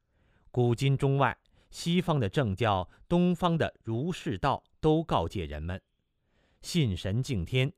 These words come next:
从善祈福，感恩知报，才能获得真正的幸福。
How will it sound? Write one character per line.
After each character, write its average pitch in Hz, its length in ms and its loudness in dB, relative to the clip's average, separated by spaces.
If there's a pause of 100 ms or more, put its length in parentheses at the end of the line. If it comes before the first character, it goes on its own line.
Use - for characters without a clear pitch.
(300)
从 143 340 2
善 120 320 0
祈 127 260 -6
福， 90 320 -8 (380)
感 92 320 0
恩 123 260 2
知 123 220 -4
报， 120 240 0 (480)
才 135 220 0
能 127 140 4
获 123 200 2
得 95 240 -2
真 185 400 2
正 190 160 0
的 85 100 -4
幸 82 300 -8
福。 80 260 -14